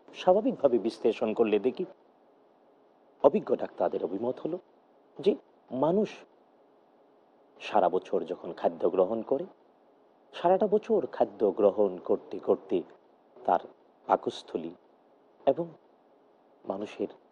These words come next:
হজম প্রক্রিয়া যখন অনেকটাই ক্লান্ত হয়ে পড়ে, প্রত্যেকটি দেহে অঙ্গ প্রত্যঙ্গের একটি রেস্ট বা একটি নির্দিষ্ট সময়কাল পর্যন্ত অবসর নেয়ার ব্যবস্থা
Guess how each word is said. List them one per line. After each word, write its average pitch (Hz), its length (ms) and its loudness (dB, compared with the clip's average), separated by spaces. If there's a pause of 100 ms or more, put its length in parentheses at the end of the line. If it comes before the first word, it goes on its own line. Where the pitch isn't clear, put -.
হজম 120 500 4
প্রক্রিয়া 95 420 2
যখন 87 400 -4 (120)
অনেকটাই 107 500 0 (100)
ক্লান্ত 127 480 2
হয়ে 85 380 2
পড়ে, 151 200 2 (500)
প্রত্যেকটি 220 580 0 (800)
দেহে 107 400 4 (520)
অঙ্গ 120 420 4
প্রত্যঙ্গের 92 640 0 (220)
একটি - 260 -12 (280)
রেস্ট 110 600 4 (320)
বা 92 220 0 (120)
একটি - 180 2
নির্দিষ্ট - 480 0
সময়কাল 107 720 2
পর্যন্ত 95 520 -2
অবসর 117 580 6
নেয়ার 92 260 -2
ব্যবস্থা 90 420 -4